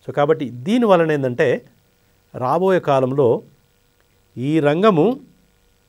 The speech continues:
అభివృద్ధి చెంది త-, అభివృద్ధితో పాటు ఏంటంటే సమాన, సమానత్వానికి కూడా దారి తీయడానికి అవకాశం ఉంటుంది. ఎందుకంటే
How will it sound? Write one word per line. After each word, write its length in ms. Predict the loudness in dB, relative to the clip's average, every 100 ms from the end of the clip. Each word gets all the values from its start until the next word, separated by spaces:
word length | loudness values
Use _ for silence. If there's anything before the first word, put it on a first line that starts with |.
| -8
అభివృద్ధి 400 | -2 0 0 0 0
చెంది 360 | 2 0 -2 -8 _ _ _ _ _ _ _ _ _ _
త-, 40 |
అభివృద్ధితో 520 | -4 -2 0 0 4 6
పాటు 240 | 6 2
ఏంటంటే 540 | 0 0 2 0 -2
సమాన, 720 | -8 -6 0 4 4 6 2 -2 _ _ _
సమానత్వానికి 640 | -4 -2 0 0 0 -2
కూడా 160 | -4 -4
దారి 260 | 0 2 2
తీయడానికి 340 | -2 -2 -6
అవకాశం 400 | -8 -10 -16 -18
ఉంటుంది. 360 | -20 -20 -20 -20 _ _ _ _ _
ఎందుకంటే 460 | -14 -8 -4 -6